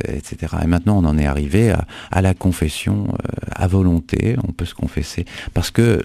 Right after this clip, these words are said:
le pardon de Dieu est inépuisable. Ça veut dire aussi que Dieu sait bien que nous allons chuter, que nous allons avoir tous ces péchés, toutes, euh, donc il faut pas être comme les pharisiens, être obsédé par une attitude d'impeccabilité.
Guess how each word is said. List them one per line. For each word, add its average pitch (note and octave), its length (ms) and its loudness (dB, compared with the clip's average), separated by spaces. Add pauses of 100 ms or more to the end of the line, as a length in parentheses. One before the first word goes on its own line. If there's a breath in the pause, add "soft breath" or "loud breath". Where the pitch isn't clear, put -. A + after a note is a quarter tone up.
(160)
le G#2 340 6
pardon F#2+ 420 4
de F2 120 4
Dieu F2+ 260 2
est - 260 -4 (100)
inépuisable. F2+ 760 2 (420 loud breath)
Ça - 220 0
veut A2 140 4
dire G#2+ 200 4
aussi A2+ 400 2
que - 120 2
Dieu A2 260 2
sait G#2+ 220 2
bien A2 280 4
que B2 160 -2
nous F#2+ 280 2
allons F#2 200 2
chuter, - 560 -6
que - 120 -10
nous F#2 240 -4
allons F2 260 -2
avoir F2+ 260 -4
tous - 160 -16
ces - 160 -10
péchés, - 540 -6
toutes, - 340 -14
euh, - 100 -8 (540 loud breath)
donc G2+ 200 -2
il - 20 -10
faut - 140 0
pas C3 160 0
être - 160 -8
comme G#2 260 2
les G2 220 2
pharisiens, F#2 680 0
être G#2+ 200 -4
obsédé F#2+ 480 -4
par E2+ 240 -4
une D#2+ 160 -2
attitude F2+ 640 -6
d'impeccabilité. F2 1120 -2